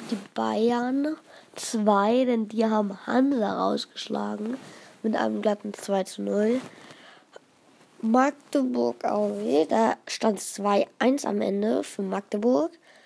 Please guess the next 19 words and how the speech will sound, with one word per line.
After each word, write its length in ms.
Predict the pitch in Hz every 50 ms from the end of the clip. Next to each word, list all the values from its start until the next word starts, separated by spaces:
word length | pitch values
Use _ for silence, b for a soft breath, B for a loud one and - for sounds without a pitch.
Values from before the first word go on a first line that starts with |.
| B B B B B
Braunschweig 760 | - - 220 247 277 294 - - 277 269 269 277 285 277 -
schlägt 440 | - - - 226 233 226 226 - -
Nürnberg 640 | 220 220 220 214 214 226 247 277 - - - - -
mit 120 | - 285 -
zwei 460 | - - 196 190 196 208 214 - -
eins, 300 | 185 214 233 254 - -
Ingolstadt 760 | - 226 233 214 214 208 196 - - - 214 208 - - _
Kiel 280 | - - 240 240 247
mit 200 | 262 269 254 226
zwei 260 | - - 190 202 196 190
null. 320 | 190 196 202 226 277 320 B B B B B B B B B B B B B B B -
Und 120 | 233 233
Kaiserslautern 760 | - 247 247 240 226 226 214 - 233 214 214 247 - 311 320
verliert 520 | 311 - 262 240 233 233 233 240 254 254 -
gegen 280 | 269 240 220 214 202
Fürth 420 | - - - - 208 208 226 254 269
mit 220 | 294 294 285 -
einem 260 | - 226 - - -
zwei 380 | - - - - - - -